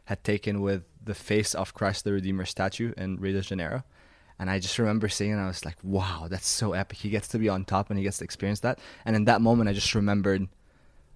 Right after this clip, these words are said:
"Oh, I had a moment like that where I once wanted to get to the top of the Great Pyramid of Giza." And that's when the dots connected of,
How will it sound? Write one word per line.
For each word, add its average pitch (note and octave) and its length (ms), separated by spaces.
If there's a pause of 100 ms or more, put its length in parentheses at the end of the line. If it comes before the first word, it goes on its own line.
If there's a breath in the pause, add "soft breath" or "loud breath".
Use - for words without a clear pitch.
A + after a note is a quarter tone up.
(160 soft breath)
"Oh, C3 220
I G2 100
had B2+ 180
a A#2+ 60
moment A#2 400
like F#2+ 160
that G2 140
where G2+ 140
I G2 160
once G2+ 640
wanted G#2 400
to F#2+ 280 (540)
get A2 220
to G#2+ 80
the G2+ 100
top G#2+ 240
of G2+ 80
the G2+ 100
Great G2 200
Pyramid G2 240
of - 100
Giza." G#2 300 (340 loud breath)
And G2+ 260
that's G#2+ 360
when G2+ 180
the G2+ 100
dots F#2+ 360
connected F#2 480
of, F#2 240